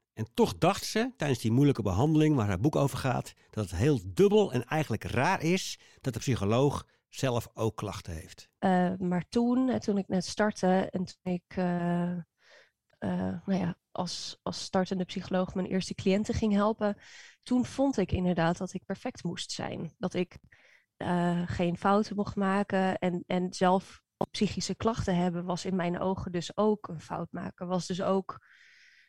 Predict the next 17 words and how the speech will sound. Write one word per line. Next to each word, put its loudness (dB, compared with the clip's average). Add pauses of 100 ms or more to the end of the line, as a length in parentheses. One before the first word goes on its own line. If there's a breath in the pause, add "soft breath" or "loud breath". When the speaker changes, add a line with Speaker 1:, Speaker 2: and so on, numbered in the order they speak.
(120 soft breath)
Speaker 2:
niet -2 (160)
die -4
gezonde, 2 (220)
stabiele, -2 (100)
eh, -4
behandelaar 0
zijn -2
die -4
ik -4
vond -2
dat -6
ik -8
moest -6
zijn. -6 (1080 loud breath)
En 0
dat, 0
ehm, 0